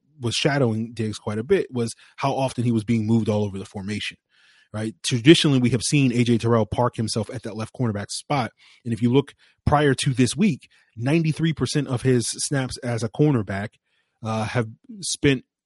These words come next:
been spent out wide at the left cornerback position. This week, it was only about fifty-four percent of his snaps. Uh, you know, uh, against Buffalo, A J Terrell spent twenty-six percent of his snaps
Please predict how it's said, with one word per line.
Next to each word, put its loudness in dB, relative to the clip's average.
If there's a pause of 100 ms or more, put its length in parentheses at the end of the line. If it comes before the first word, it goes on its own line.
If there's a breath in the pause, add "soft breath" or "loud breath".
been 2
spent 2
out 0
wide 2
at -4
the -6
left -6
cornerback -2
position. 0 (300 soft breath)
This 0
week, 0
it 2
was 2
only 2
about -2
fifty-four 0
percent -4
of -8
his -10
snaps. -14 (460 soft breath)
Uh, -4
you 0
know, -2
uh, -4
against 6
Buffalo, 6
A 2
J 2
Terrell 0 (220 soft breath)
spent -4
twenty-six -2
percent -2
of -2
his -4
snaps -6